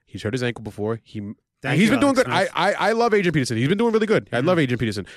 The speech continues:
Speaker 1: But the fact is, is because the Carolina defense is very good at stopping the run. I've
Speaker 2: Yeah.
Speaker 1: seen it with my own eyes when I watched them stop Saquon Barkley. So it's very possible he can stop the run again. And the fact is, last thing I need is for him to pop his shoulder again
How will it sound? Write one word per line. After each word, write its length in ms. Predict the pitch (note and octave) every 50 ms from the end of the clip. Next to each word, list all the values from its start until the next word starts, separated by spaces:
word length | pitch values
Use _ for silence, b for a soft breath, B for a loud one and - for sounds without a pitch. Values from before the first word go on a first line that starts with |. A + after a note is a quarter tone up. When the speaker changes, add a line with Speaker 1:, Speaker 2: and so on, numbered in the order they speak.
| B -
Speaker 1:
But 80 | A#2+
the 60 | A#2 A2+
fact 260 | B2+ C3+ C#3 C#3 -
is, 120 | D3 C3
is 60 | B2
because 280 | A#2+ B2 A2+ - A#2+ A2
the 80 | A2 G#2
Carolina 440 | - - B2 A#2+ C3 C3+ C3+ C3+ B2+
defense 340 | A#2 A#2+ B2+ - B2 G#2+ - -
is 220 | - B2 C3 A#2 A2
very 240 | A2+ A2+ A2+ A2+
good 160 | G2+ A2 G#2+ G#2
at 40 | -
stopping 280 | - G#2 G2 - F#2+
the 60 | F#2 F#2
run. 200 | A2 A#2+ B2 B2+
I've 120 | - G#2+
Speaker 2:
Yeah. 80 | A#2+ A2
Speaker 1:
seen 240 | G#2 - - C#3 C#3
it 60 | C#3
with 100 | B2+ A#2
my 80 | A2+ A2+
own 140 | A#2+ B2
eyes 160 | A#2 A2+ G#2+ A2
when 80 | G#2
I 20 | G2+
watched 240 | G2 A2 A#2 A2+
them 80 | - G#2+
stop 220 | F#2+ - A2+ A2 G#2
Saquon 320 | - G#2+ G2 - G#2 G2
Barkley. 280 | G2 G2 G2+ F#2+ G2+ G2+
So 80 | - G2
it's 80 | F2
very 160 | G#2+ C#3+ E3 D#3
possible 340 | - D3 C#3+ C3+ - -
he 60 | B2 G#2+
can 100 | A#2+ -
stop 180 | - A#2+ A#2+ -
the 60 | A#2+
run 120 | A2+ A2
again. 220 | A2 G#2+ A2+ A2 B B B B B B B B B _ _
And 300 | D3 E3+ E3+ E3+ E3 D#3 b b b b b b b _ _ _
the 80 | B2+ A#2
fact 260 | D3 C#3 C#3 C3+ -
is, 220 | C#3 C3 B2+ - - _ -
last 200 | B2 C3 C#3 -
thing 120 | D3 C3+
I 60 | B2+
need 220 | B2 B2 B2 A#2+ A#2
is 80 | G#2+
for 100 | - A#2+ A2
him 100 | A#2 A2
to 60 | -
pop 200 | - B2 A#2+ -
his 80 | A2+
shoulder 280 | - - A#2 G#2+ G2+ - -
again 340 | B2 B2+ B2+ A#2 F#2 D2+